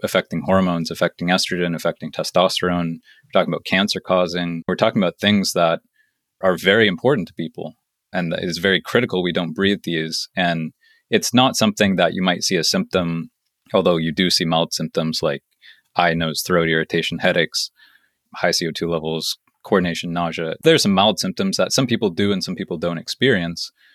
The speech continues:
but more so it's these long-term chronic health issues that arise from a lack of ventilation.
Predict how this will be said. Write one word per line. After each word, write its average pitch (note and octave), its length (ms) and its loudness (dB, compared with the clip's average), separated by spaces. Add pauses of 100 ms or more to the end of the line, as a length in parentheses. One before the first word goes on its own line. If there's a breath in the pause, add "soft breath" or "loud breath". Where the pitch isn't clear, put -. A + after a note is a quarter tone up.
(220 soft breath)
but G#2 140 4
more G#2+ 240 6
so F2+ 280 4
it's F2+ 200 -2
these F2 240 -4
long-term F#2 840 -2
chronic F2 420 -4 (600)
health - 320 0
issues D#2+ 640 -6 (460)
that D#2+ 240 2 (140)
arise F2 800 0 (320)
from F#2+ 380 0
a F2+ 40 -4
lack E2 280 -2
of D#2+ 80 -10
ventilation. E2 640 -8